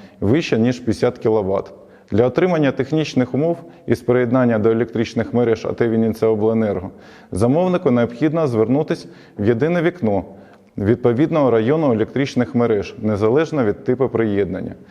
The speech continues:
з заявою встановленого зразка та необхідними док-, документами. А саме, для фізичних осіб — це копія паспорта, у разі відсутності унікального номеру запису в Єдиному державному демографічному реєстрі,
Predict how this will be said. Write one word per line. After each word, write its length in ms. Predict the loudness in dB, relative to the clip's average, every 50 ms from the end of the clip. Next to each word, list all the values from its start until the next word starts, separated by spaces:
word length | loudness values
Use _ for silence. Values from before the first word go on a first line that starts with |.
| -20 -20 -18 _ -6
з 80 | -2
заявою 480 | 0 0 2 2 2 2 2 2 0 0
встановленого 720 | -2 -2 -2 0 0 2 2 0 0 0 0 0 -2 -2
зразка 500 | 0 0 -2 -2 -2 -4 -2 -2 -2 -4 -6 -12 -20 -20 -4
та 120 | -2 0 2
необхідними 560 | 2 0 0 0 -2 -2 0 0 0 2 2
док-, 360 | 2 2 0 -2 -4 -6 -2
документами. 760 | -2 0 0 2 2 2 2 2 0 -2 -2 -2 -4 -4 -6 -8 -12 -18 -20 -20 -20 -12 _
А 120 | -4 -4
саме, 380 | -2 0 0 0 0 0 -4 -6 -8 -12 -18 -20 -20 -20 -4 0
для 140 | 0 0 2
фізичних 540 | 2 0 2 0 0 0 0 -2 0 0 -2
осіб — 320 | -4 -2 -2 -2 -2 0
це 120 | -2 -2
копія 360 | 0 0 0 0 2 2 0 2
паспорта, 600 | 2 0 0 0 0 -2 -4 -2 -2 -4 -4 -4 -6 -4
у 100 | -2 0
разі 240 | 0 0 0 0 0
відсутності 640 | -2 -2 0 -2 -2 0 0 -2 -4 -2 -2 0 2
унікального 560 | 2 0 2 2 0 0 2 0 0 0 2
номеру 380 | 2 2 2 2 2 2 2
запису 460 | 2 0 -2 -2 -2 -6 -4 -2 -2 0
в 60 | 2
Єдиному 520 | 0 0 0 0 0 0 0 0 0 0
державному 500 | 0 0 0 0 0 0 0 0 -2 0
демографічному 800 | -2 -2 -2 -2 -2 -2 -4 -4 -4 -6 -6 -2 -2 0 0 2
реєстрі, 500 | 2 2 0 0 0 0 -2 -6 -10 -12